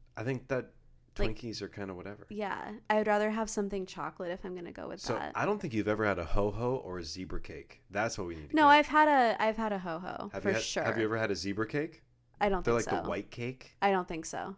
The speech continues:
Speaker 1: Mm.
Speaker 2: You wanna get me one of those
Speaker 1: Yes.
Speaker 2: on the road trip?
Speaker 1: Yes.
Speaker 2: <laughs>
Speaker 1: Yes.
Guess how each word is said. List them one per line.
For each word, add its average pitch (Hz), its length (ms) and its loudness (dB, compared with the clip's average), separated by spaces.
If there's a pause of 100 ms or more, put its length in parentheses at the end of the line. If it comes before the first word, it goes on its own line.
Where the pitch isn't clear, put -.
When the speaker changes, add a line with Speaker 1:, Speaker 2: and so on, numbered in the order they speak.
Speaker 1:
Mm. 160 280 -14 (680)
Speaker 2:
You 202 100 -8
wanna 175 120 -8
get - 140 -12
me 196 100 -8
one 196 80 -6
of 202 80 -6
those 220 260 -6
Speaker 1:
Yes. - 200 -14
Speaker 2:
on 190 100 -4
the 180 80 -6
road 180 80 -8
trip? 226 260 -10 (100)
Speaker 1:
Yes. - 520 -8 (300)
Speaker 2:
<laughs> - 160 -6
Speaker 1:
Yes. - 480 -8